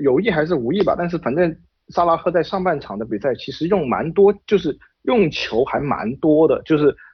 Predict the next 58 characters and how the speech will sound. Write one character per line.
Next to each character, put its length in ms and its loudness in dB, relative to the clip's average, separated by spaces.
虽 120 4
然 100 4
说 120 2
效 260 2
果 140 -4
不 160 -10
是 120 -2
很 320 -2
好， 240 -6
他， 100 -2
他 140 -2
经 160 -2
常 180 0
就 140 -2
是 200 0
比 120 -4
如 120 2
说， 300 0
呃， 180 0
想 200 -4
去 160 -4
斜 380 -2
掉 320 2
一 80 0
下 300 2
马 220 -2
内 400 0
或 140 -2
者 220 0
罗 160 -2
伯 140 2
森 260 0
这 120 4
一 120 2
侧， 420 0
但 120 0
是 320 2
往 140 0
往 120 2
效 180 0
果 160 -10
都 80 -2
不 140 -14
是 120 -14
很 120 -4
好， 120 -6
被 140 0
顶 280 -6
出 100 -2
来。 100 2
但 140 0
是 80 0
不 220 -6
知 20 2
道 80 6
为 80 6
什 100 -6
么， 140 -8